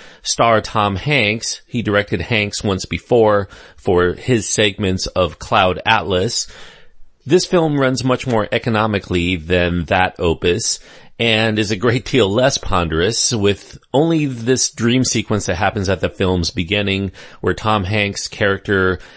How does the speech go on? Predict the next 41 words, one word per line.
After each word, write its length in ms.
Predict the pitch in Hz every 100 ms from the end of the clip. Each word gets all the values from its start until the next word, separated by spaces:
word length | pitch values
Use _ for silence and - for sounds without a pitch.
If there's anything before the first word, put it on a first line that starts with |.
| -
has 480 | 110 98 95 90 -
the 520 | - - 87 82 80
talking 500 | - 110 - 90 85
heads 360 | 110 95 92
once 360 | 92 101 101 95
in 100 | 92
a 60 | 87
lifetime 640 | 92 98 - 98 90 90
playing 300 | - 104 95
in 60 | 85
his 140 | 80
head. 380 | 110 95 92 - - - -
That's 220 | 113 -
the 80 | 147
only 220 | 131 120
moment 420 | 107 101 98 90
that 240 | 87 85
is 320 | - 90 85 -
a 80 | 101
little 220 | 95 101
bit 160 | 87 -
out 180 | 95 90
of 180 | 87 80
the 120 | 80
realm 340 | 87 85 85
of 220 | 82 78
reality. 840 | 82 78 87 87 76 - - 78 95 - - - -
Hanks 320 | - 160 - -
here 200 | 156 135
is 120 | 131
playing 400 | - 117 117 113
a 300 | - 104 98
man 420 | 95 104 104 104 98
named 360 | 90 90 87 - -
Alan 380 | 98 104 90
Clay. 720 | 85 - 113 98 80 71 71 - - - -
Clay 320 | - 120 107
is 220 | 101 101
a 160 | 95 87
recently 500 | 87 107 - 92 98
divorced 640 | 90 85 90 90 - -